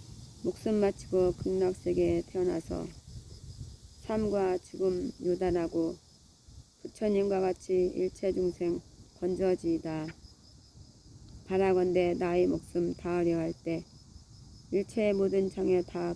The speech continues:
뿌리치고 연전해서 저 아미타 부처님을 충견하고 곧바로 안락한 극락세계에 나가 가선하길 원합니다.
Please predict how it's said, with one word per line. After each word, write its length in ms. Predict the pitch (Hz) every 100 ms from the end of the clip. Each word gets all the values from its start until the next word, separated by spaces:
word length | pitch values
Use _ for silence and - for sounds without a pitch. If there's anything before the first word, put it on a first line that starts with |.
| -
뿌리치고 680 | 208 202 - - 180 175 180 - - - - - - - -
연전해서 760 | 185 208 208 196 196 190 180 180
저 140 | - 180
아미타 440 | 170 190 - 190
부처님을 640 | 180 180 - 185 180 175 180
충견하고 640 | - 202 190 175 165 170 - - - - - - - - - -
곧바로 380 | 185 220 214 208
안락한 600 | 202 202 196 - 180 180
극락세계에 760 | - 190 190 185 - 185 175
나가 300 | 175 175 -
가선하길 680 | - 175 185 175 170 175 - - - - - - - - - - - - - - - - -
원합니다. 880 | 196 220 220 208 196 202 190 190